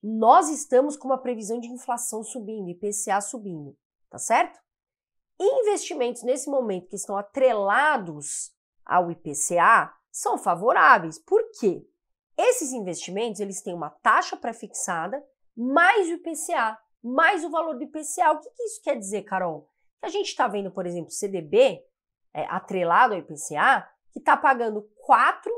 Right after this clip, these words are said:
por exemplo, mais I P C A. Ou seja, ele rende, vamos supor que a inflação tá em cinco,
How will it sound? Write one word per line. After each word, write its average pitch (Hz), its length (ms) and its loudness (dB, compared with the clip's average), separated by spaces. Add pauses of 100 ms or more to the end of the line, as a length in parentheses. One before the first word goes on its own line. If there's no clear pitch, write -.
(160)
por 214 140 -4
exemplo, 220 640 -4
mais 320 300 2
I 330 40 -8
P 339 160 -10
C - 140 -6
A. 285 340 -2
Ou 320 320 6
seja, 170 680 -6 (320)
ele 202 200 -2
rende, 180 380 -4
vamos 269 180 -8
supor 226 220 -6
que 220 80 -10
a 202 40 -8
inflação 165 380 -12
tá - 100 -18
em 175 120 -12
cinco, 320 520 -4